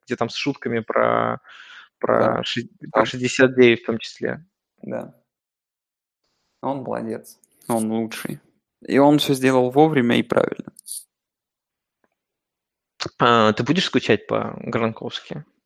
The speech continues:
Speaker 2: Ну, скорее всего, да. Я говорю, скучать я буду, но это назревало еще в прошлом году, и я вот в корне не согласен с теми людьми, которые там говорили:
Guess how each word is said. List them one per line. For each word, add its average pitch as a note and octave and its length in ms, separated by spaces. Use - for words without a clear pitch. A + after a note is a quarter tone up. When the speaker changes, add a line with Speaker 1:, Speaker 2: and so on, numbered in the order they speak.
Speaker 2:
Ну, G3 600
скорее A#2+ 380
всего, A2+ 300
да. - 160
Я D3 200
говорю, F3+ 280
скучать F3+ 360
я F3+ 80
буду, G#3 320
но D3 560
это - 400
назревало C3+ 640
еще A#2+ 280
в - 80
прошлом E3+ 360
году, A#2+ 400
и A2 800
я C#3+ 160
вот E3 120
в - 80
корне D3 280
не B2+ 100
согласен B2+ 760
с - 80
теми B2+ 220
людьми, B2 260
которые A#2 320
там G#2+ 220
говорили: A2 280